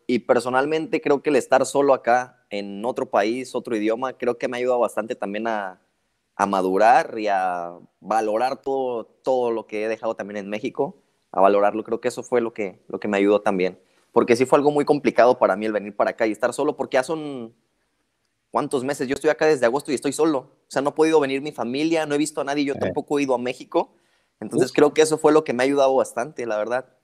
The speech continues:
Speaker 1: He notado ese cambio en mí, a ser también una persona muy fuerte al saber estar aquí solo.
Speaker 3: ¿Y cómo lidiaste con eso?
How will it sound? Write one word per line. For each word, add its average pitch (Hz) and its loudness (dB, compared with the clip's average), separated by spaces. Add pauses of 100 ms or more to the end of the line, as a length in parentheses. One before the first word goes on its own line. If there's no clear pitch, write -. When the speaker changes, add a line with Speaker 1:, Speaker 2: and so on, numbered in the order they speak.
(100)
Speaker 1:
He 117 -2
notado 135 0
ese 131 -8
cambio 123 -4
en 113 -10
mí, 131 -6
a 135 -4
ser 131 -6
también 131 -4
una 131 -4
persona 120 -6
muy 131 -2
fuerte 131 2
al 113 0
saber 113 -8
estar 107 -8
aquí 104 -12
solo. 101 -4 (380)
Speaker 3:
¿Y 151 -2
cómo 208 4
lidiaste 190 6
con 165 0
eso? 156 -4